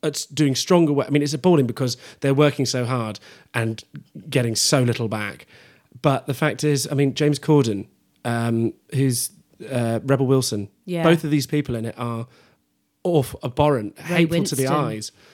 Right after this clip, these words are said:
Speaker 1: Ray Winston, what is he even doing?
Speaker 2: He's, he's, to be fair to him, he's worried about that. He doesn't know what he's doing either. 'Cause that cu-, I mean, he just sort of turned up and snarled every so often, didn't he?
Speaker 1: Yeah, I don't think they gave him, I mean, what I'm saying is that, I mean,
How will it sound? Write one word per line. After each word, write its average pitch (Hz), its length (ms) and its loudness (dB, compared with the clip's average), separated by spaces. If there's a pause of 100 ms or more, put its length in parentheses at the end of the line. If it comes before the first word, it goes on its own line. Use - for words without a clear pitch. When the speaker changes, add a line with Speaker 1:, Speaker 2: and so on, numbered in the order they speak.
(240)
Speaker 1:
Ray 202 160 4
Winston, 226 360 -2
what 240 140 0
is 175 100 0
he 247 160 0
even 202 200 0
doing? 160 600 4
Speaker 2:
He's, 196 320 0
he's, 202 280 0
to - 160 -8
be 202 80 2
fair 190 240 0
to 180 100 0
him, 165 140 2
he's 151 260 -4
worried 147 220 0
about - 240 -6
that. - 140 -8
He 139 100 -4
doesn't 135 260 -6
know 135 160 -2
what 110 80 -6
he's 135 140 -8
doing 131 260 -4
either. 135 380 -6 (720)
'Cause - 80 -18
that - 240 -4
cu-, - 420 -8
I 180 60 -4
mean, 185 120 6
he 180 120 6
just 175 240 0
sort 160 160 -4
of 147 80 -16 (340)
turned 165 320 2
up 147 140 0
and 139 100 -4
snarled 170 320 2
every 143 160 -2
so 147 160 -6
often, 147 240 -6
didn't 147 180 -4
he? 120 80 4
Speaker 1:
Yeah, 104 200 2
I - 20 -4
don't 127 140 2
think 123 100 0
they 117 80 2
gave 107 220 0
him, - 180 -4
I 156 60 2
mean, 175 180 6
what 170 160 4
I'm 151 80 2
saying 127 220 2
is 117 100 -2
that, 123 160 -4 (500)
I 117 60 -2
mean, 123 480 -2